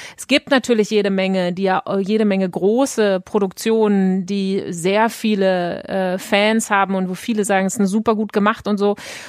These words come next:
Und ich bin da total angesteckt worden quasi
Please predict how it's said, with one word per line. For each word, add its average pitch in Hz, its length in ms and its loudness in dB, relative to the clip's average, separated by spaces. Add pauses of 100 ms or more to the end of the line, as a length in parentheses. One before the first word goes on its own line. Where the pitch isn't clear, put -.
(120)
Und 180 260 -2
ich - 220 -2
bin 196 280 2
da 196 160 2
total 202 380 -2
angesteckt 196 680 -2
worden 165 260 0
quasi 160 580 -4